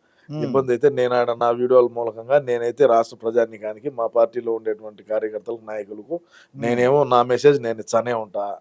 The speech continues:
Speaker 1: ఉమ్.
Speaker 2: అది ఎక్కడ ఫుల్ స్టాప్ పెట్టేది కానీ ఆపేది కానీ ఉండదు.
Speaker 1: ఉండదు. ఆ.
Speaker 2: ఇంకా ఎవరో ఒకరు మాట్లాడాలి కదా. అమ్మంటి రాంబాబు అంటావు, ఈడు పోలవరం ఎప్పుడు కడతావంటే నాకు తెలియదు,
Speaker 1: ఉమ్.
Speaker 2: నేను ఎందుకు చెప్పాలి మీకు,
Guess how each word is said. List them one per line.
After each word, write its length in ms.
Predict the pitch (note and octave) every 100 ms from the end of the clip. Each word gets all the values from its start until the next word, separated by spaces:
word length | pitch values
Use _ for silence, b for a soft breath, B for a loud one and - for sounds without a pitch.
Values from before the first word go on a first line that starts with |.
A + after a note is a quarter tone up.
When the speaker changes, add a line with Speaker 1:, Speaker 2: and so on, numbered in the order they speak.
| C#3
Speaker 1:
ఉమ్. 140 | D3+
Speaker 2:
అది 140 | A#2 A#2
ఎక్కడ 200 | F#2 B2+ A#2+ G#2+ -
ఫుల్ 120 | B2+
స్టాప్ 280 | A#2+ C3+ A#2
పెట్టేది 280 | A2+ A#2 A2
కానీ 220 | A2+ A#2
ఆపేది 380 | A#2 A2 A2 A2
కానీ 200 | A2+ B2
ఉండదు. 300 | G#2 G2+ F#2+ E2+ A#2+
Speaker 1:
ఉండదు. 260 | A#2+ G2+ F2 _
ఆ. 380 | B2 C3+ A2+ F#2+ E2+ _ _ _ _ _ -
Speaker 2:
ఇంకా 340 | E3+ F#3+ F#3+
ఎవరో 300 | F3 E3 F#3+
ఒకరు 180 | G3 F#3+
మాట్లాడాలి 480 | E3+ E3+ E3+ D#3+ D3
కదా. 220 | C#3+ C#3+
అమ్మంటి 300 | C#3 D#3 C#3+
రాంబాబు 340 | C#3+ C#3+ C3
అంటావు, 240 | B2+ C3 D3+
ఈడు 400 | C3+ C3+ C3+ C3
పోలవరం 440 | B2+ C3+ C#3+ C3+
ఎప్పుడు 180 | B2+ C3
కడతావంటే 460 | B2+ A#2+ B2 A#2+ C#3
నాకు 220 | B2+ A#2
తెలియదు, 500 | B2 A#2 A#2 A#2 A#2 -
Speaker 1:
ఉమ్. 360 | E3+ E3 C3+ A2
Speaker 2:
నేను 140 | B2+
ఎందుకు 220 | B2 C3
చెప్పాలి 360 | C3 A#2 A#2 A2
మీకు, 360 | A2 G2+ A2